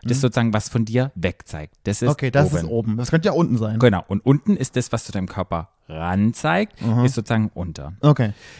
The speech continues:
Speaker 1: Genau. Aus drei Schwellkörpern und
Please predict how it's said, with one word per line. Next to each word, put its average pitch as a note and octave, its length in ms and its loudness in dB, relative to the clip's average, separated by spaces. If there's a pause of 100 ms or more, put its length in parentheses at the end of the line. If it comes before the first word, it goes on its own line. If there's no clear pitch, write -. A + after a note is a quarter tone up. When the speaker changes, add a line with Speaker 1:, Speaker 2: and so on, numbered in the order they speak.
(120)
Speaker 1:
Genau. A2 200 -2 (280)
Aus B2+ 160 6
drei A2+ 200 4
Schwellkörpern G3+ 800 2 (260)
und G#3 600 6